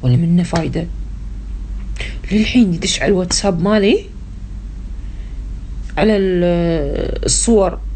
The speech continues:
في الستوري يقعد يفتح ويقعد يطالع.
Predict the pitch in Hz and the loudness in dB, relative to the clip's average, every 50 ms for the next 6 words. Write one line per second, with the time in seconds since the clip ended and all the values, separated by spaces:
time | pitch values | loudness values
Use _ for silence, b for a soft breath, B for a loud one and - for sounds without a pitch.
0 | - - - - 143 160 175 - - 185 180 - - - 214 208 202 170 175 170 | -6 -6 -4 -4 -4 -4 -4 -2 -2 0 0 0 0 0 2 2 2 2 0 0
1 | 185 196 175 190 160 170 170 185 190 - - - 190 202 226 247 254 233 - - | 0 0 -2 -2 -2 -2 -2 -2 -2 -2 0 2 4 4 4 4 2 2 0 0
2 | 185 180 175 180 180 170 - 170 165 160 - - | 0 2 0 0 0 0 0 0 0 0 -2 -4